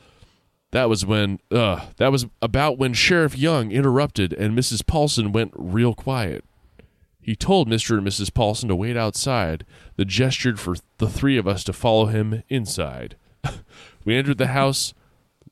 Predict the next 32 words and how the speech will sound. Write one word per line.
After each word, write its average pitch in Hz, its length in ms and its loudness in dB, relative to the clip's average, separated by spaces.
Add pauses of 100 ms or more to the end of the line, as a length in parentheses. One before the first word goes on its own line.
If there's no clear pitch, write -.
(160)
like 98 280 -4
it 107 120 -2
was 101 200 -4
a 101 60 -2
tomb. 78 720 -8 (960)
"What's - 180 -4
going 92 220 -2
on, 107 220 0
Sheriff?" 90 540 -4 (300)
I 80 120 -8
asked. 73 480 -8 (460)
"Is - 120 -2
something 110 280 0
wrong 113 280 2
with 95 120 -2
Cindy?" 120 600 0 (960)
Sheriff - 340 0
Young 104 200 0
stopped 104 400 -2
halfway 104 400 0
up 92 80 -4
the - 80 -10
stairs 90 480 0
and 82 100 -8
stared 104 320 0
at 80 80 -6
me 80 280 -6 (220)
with 101 120 0
his 98 240 0
icy 107 340 -4
blue 95 260 0
eyes. 82 560 -6